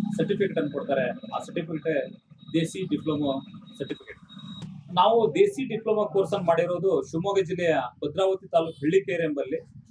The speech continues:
ಹಳ್ಳಿಕೇರಿ ಎಂಬಲ್ಲಿ ನಮಗೆ ಎರಡ್ ಸಾವಿರದ ಇಪ್ಪತ್ತೆರಡು ಇಪ್ಪತ್ಮೂರನೇ ಇಸ್ವಿಯ ನಮಗೆ, ಆ, ತರಗತಿಗಳನ್ನು ಕೊಟ್ರು. ಅಲ್ಲಿ ನಮಗೆ ಕೋಆರ್ಡಿನೇಟರ್ ಪ್ರಾಂಶುಪಾಲರಾಗಿ ಪುರುಷೋತ್ತಮ್ ಸರ್ ಇದ್ರು. ಅವರ ಒಂದು ಮಾರ್ಗದರ್ಶನ ಮತ್ತು ಅವರ ಒಂದು ಬದ್ಧತೆ, ಶಿಸ್ತುಬದ್ಧತೆ,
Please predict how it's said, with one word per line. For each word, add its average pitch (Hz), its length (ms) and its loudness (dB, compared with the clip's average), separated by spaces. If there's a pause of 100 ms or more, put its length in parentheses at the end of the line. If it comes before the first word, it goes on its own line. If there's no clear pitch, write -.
(120)
ಹಳ್ಳಿಕೇರಿ 196 420 2
ಎಂಬಲ್ಲಿ 175 340 -2
ನಮಗೆ 160 240 -6
ಎರಡ್ 147 440 -4
ಸಾವಿರದ 165 200 2
ಇಪ್ಪತ್ತೆರಡು 165 420 -2
ಇಪ್ಪತ್ಮೂರನೇ 160 520 -4
ಇಸ್ವಿಯ 156 260 -4
ನಮಗೆ, 135 400 -4 (640)
ಆ, 135 380 2
ತರಗತಿಗಳನ್ನು 160 560 2
ಕೊಟ್ರು. - 280 -2 (420)
ಅಲ್ಲಿ 160 220 2
ನಮಗೆ 156 260 -2
ಕೋಆರ್ಡಿನೇಟರ್ 180 600 -2
ಪ್ರಾಂಶುಪಾಲರಾಗಿ 165 960 0
ಪುರುಷೋತ್ತಮ್ 185 540 -2
ಸರ್ 151 180 -2
ಇದ್ರು. 147 200 -2 (600)
ಅವರ 180 180 6
ಒಂದು 160 640 2
ಮಾರ್ಗದರ್ಶನ 165 500 0
ಮತ್ತು 156 280 -4
ಅವರ 147 180 2
ಒಂದು 139 540 0 (100)
ಬದ್ಧತೆ, 165 340 2
ಶಿಸ್ತುಬದ್ಧತೆ, 165 840 0